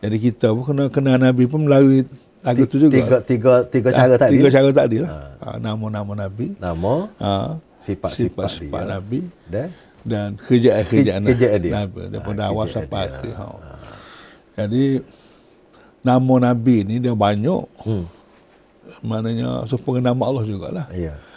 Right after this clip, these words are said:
Speaker 1: Apa ni, menunjukkan, nama-nama tu menunjukkan sifat dan kerjaan juga tu.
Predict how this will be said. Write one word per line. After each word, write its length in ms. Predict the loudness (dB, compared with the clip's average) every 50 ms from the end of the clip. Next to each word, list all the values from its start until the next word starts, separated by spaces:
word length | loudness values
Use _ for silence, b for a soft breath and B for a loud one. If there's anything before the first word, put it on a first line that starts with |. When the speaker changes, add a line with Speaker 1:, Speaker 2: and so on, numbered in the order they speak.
| b b b b b b b _
Speaker 1:
Apa 320 | -12 -12 -10 -8 -6 -6
ni, 80 | -4 -4
menunjukkan, 680 | -2 -2 -2 0 0 0 0 -2 0 2 0 0 0 -2 -8 -20 _ _ _ _ _
nama-nama 680 | 0 2 2 4 4 4 4 4 4 4 4 4 2 2
tu 140 | 2 2
menunjukkan 540 | 2 2 2 2 2 2 0 0 2 2 2
sifat 380 | 2 2 0 0 2 2 2 2
dan 120 | 2 0 2
kerjaan 420 | 4 4 4 6 6 4 4 4
juga 160 | 4 4 2 2
tu. 120 | -2 -6